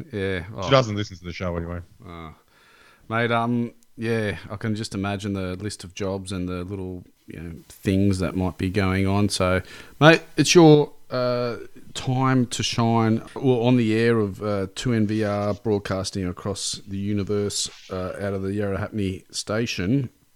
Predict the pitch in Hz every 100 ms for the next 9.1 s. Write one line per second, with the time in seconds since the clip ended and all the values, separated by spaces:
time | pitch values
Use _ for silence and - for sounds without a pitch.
0 | - - 107 104 104 98 95 95 90 92
1 | 90 - - - - - - - 92 90
2 | 92 92 107 92 87 82 - 101 92 78
3 | 76 - - - 139 135 127 135 131 127
4 | 123 131 123 135 123 131 135 120 139 151
5 | 139 - - 135 156 175 180 175 165 160
6 | 175 175 160 160 139 143 147 135 151 170
7 | 175 170 - 170 165 - - 151 165 156
8 | 120 127 151 151 160 160 156 139 - 95